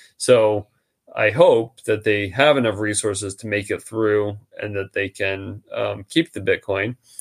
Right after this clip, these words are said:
and they watch the price go up in a couple of years. And then,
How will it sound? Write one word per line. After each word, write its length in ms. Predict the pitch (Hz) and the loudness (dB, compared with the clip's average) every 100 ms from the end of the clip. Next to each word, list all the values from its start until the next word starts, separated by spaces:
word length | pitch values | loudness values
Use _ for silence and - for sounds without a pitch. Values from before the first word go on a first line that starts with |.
| - _ - | -20 _ -4
and 560 | - 110 101 98 98 - - - _ - | 2 4 4 2 -4 -8 -14 -16 _ 2
they 380 | 98 95 95 - _ _ - | 4 4 -2 -8 _ _ -4
watch 280 | 110 107 - | 4 4 4
the 80 | 113 | 0
price 300 | - 131 127 | 2 2 4
go 220 | 113 101 | 6 6
up 120 | 98 | 6
in 60 | 101 | 0
a 60 | |
couple 280 | 98 101 - | 2 0 2
of 60 | 104 | 2
years. 360 | 104 110 120 - - - - | 4 4 0 -8 -20 -20 -6
And 180 | 101 101 | -4 -2
then, 380 | 98 95 101 | -2 -2 -6